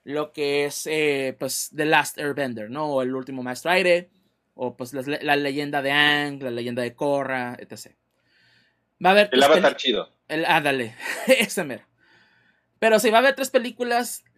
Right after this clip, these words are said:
Speaker 1: Eh, la primera de ellas va a ser la película de la, del Avatar Kyoshi, ¿verdad? Eh, pues que es una ma-, bueno, pues nació en la, en, en el Reino de la Tierra y, pues,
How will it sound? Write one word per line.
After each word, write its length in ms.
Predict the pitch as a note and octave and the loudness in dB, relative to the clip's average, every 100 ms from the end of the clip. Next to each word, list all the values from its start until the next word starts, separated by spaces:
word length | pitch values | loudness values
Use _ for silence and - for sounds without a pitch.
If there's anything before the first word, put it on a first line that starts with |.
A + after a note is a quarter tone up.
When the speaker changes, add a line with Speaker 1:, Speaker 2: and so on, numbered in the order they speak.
| - | -8
Speaker 1:
Eh, 460 | G3 F#3+ F#3 F3+ F3 | -2 0 2 2 2
la 100 | F3 | 0
primera 320 | E3+ F3+ G3+ | 0 0 2
de 140 | F#3+ | 2
ellas 260 | F#3 F#3+ F3 | 0 0 -4
va 60 | |
a 20 | E3 | -4
ser 220 | F3 D#3+ | -4 -2
la 140 | E3+ | -2
película 420 | E3 D3+ E3+ E3 | -4 -6 -2 -2
de 120 | D#3+ D3+ | -2 -2
la, 380 | C#3 C3+ B2 - | 0 -2 -2 -8
del 200 | C#3+ C#3 | -8 -4
Avatar 380 | C#3 D3 C#3+ B2 | -2 -2 -6 -6
Kyoshi, 480 | D#3 F3 - F#4 - _ _ _ _ _ | -4 -2 -4 -14 -20 _ _ _ _ _
¿verdad? 380 | - C#3+ D#3+ E3 - | -6 -2 -2 -4 -8
Eh, 640 | C#3+ C#3 C3+ C3 C3 B2+ | -6 -4 -4 -4 -6 -8
pues 180 | C3+ B2+ | -12 -10
que 140 | - | -6
es 180 | C#3+ - | -6 -6
una 220 | D#3 D3+ | -8 -8
ma-, 260 | D3 C3+ C3 | -4 -6 -6
bueno, 280 | - D#3+ B2 | -8 -8 -8
pues 400 | C3 B2+ - - | -10 -12 -14 -18
nació 540 | - C#3+ C3+ - D#3 E3 | -8 -6 -4 -4 -2 -2
en 160 | D#3+ | -4
la, 140 | D3 C#3 | -6 -8
en, 800 | C#3 C#3 C3 B2+ B2 A#2+ A#2 G#2+ _ _ _ _ _ _ _ - | -8 -6 -4 -4 -6 -8 -12 -16 _ _ _ _ _ _ _ -12
en 100 | E3+ | -4
el 80 | D3 | -2
Reino 160 | D3+ | 0
de 60 | D#3 | 0
la 140 | C#3+ | 0
Tierra 460 | D3 E3 F3+ F#3+ F3+ | 2 0 2 0 -2
y, 100 | D3 | -4
pues, 420 | B2 B2+ B2 - | -8 -10 -10 -14